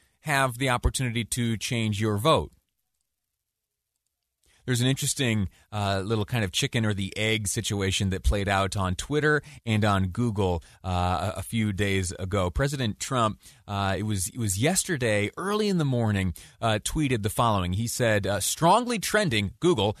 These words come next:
since immediately after the second debate is, 'Can I change my vote?'"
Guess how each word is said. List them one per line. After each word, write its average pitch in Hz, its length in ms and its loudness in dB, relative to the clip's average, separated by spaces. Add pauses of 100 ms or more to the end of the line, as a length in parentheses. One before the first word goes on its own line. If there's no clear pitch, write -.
(140)
since - 260 -2
immediately 156 680 4
after 147 300 0
the 120 100 -4
second 139 340 -2
debate 127 360 0
is, 110 340 -2
'Can 202 300 2
I 180 160 2
change 165 340 -2
my 139 200 2
vote?'" 113 320 2